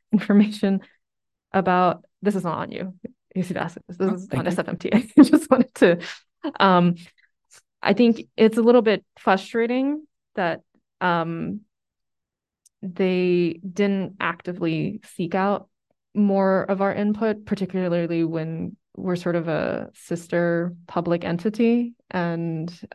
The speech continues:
Speaker 1: um, I, I also, <sighs> right, I, I think particularly because, um, I also find that it's,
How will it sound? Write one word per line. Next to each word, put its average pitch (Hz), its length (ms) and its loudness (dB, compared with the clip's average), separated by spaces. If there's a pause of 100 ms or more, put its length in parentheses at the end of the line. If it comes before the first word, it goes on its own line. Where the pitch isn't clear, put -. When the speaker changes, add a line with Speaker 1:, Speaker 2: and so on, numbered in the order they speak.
Speaker 1:
um, 160 600 -4 (1800)
I, 214 340 6
I 208 140 4
also, 196 680 2 (760)
<sighs> - 40 -12 (1700)
right, 180 380 0
I, 196 200 2
I 202 60 4
think 214 200 0
particularly 190 600 -2
because, 165 540 -6 (240)
um, 160 600 -4 (1300)
I 180 120 4
also 190 200 4
find 190 340 2
that 185 200 2 (100)
it's, 190 180 0